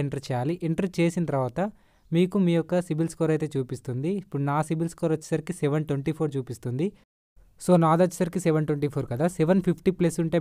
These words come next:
బెటర్ అన్నమాట, మీకు లోన్స్ అయితే వస్తాయి. So, నాది సెవెన్ ట్వంటీ ఫోర్ ఉంది కాబట్టి నాకు లోన్స్ అయితే అట్లాంటివి ఏం రావు. So, మీరు ఈ విధంగా సింపుల్గా మీ యొక్క సిబిల్ స్కోర్ అయితే చెక్ చేసుకోవచ్చు ఎలా ఉంది అని. So, వీడియో గై-, ఇంతే గైస్. ఈ వీడియో నచ్చితే వీడియోని లైక్ చేసి మన ఫ్యా-, friends and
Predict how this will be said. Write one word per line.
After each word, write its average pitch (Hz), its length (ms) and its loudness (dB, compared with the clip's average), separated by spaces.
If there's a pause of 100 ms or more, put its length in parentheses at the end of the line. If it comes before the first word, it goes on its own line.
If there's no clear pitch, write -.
బెటర్ 135 220 -2
అన్నమాట, 123 280 -4 (160)
మీకు 151 220 -2 (480)
లోన్స్ 156 280 0
అయితే 151 180 -2
వస్తాయి. 139 360 -4 (180)
So, 165 60 -4 (140)
నాది 156 220 0
సెవెన్ 151 200 0
ట్వంటీ 147 220 -2
ఫోర్ 151 140 0
ఉంది 143 200 -4
కాబట్టి 143 360 -4
నాకు 127 180 -8
లోన్స్ 143 280 -2
అయితే 143 180 -6
అట్లాంటివి 127 400 -4
ఏం 135 160 -4
రావు. 147 120 -2 (840)
So, 185 40 2 (140)
మీరు 190 240 6
ఈ - 80 2
విధంగా 190 340 0
సింపుల్గా 185 520 2
మీ 170 100 2
యొక్క 170 100 -4 (120)
సిబిల్ 165 240 2
స్కోర్ 170 200 2
అయితే 160 120 -6 (100)
చెక్ 143 220 -6
చేసుకోవచ్చు 139 520 -4
ఎలా 127 220 -4
ఉంది 120 200 -4
అని. 156 120 -4 (460)
So, 170 60 -2 (100)
వీడియో 180 280 6
గై-, 185 200 0 (120)
ఇంతే 160 260 0
గైస్. 180 180 0 (120)
ఈ - 80 -4
వీడియో 156 180 0
నచ్చితే 160 260 -2
వీడియోని 147 300 0
లైక్ 143 180 -4
చేసి 151 220 -4
మన 143 80 -4 (440)
ఫ్యా-, 147 340 -6
friends 147 240 -4
and 160 60 -4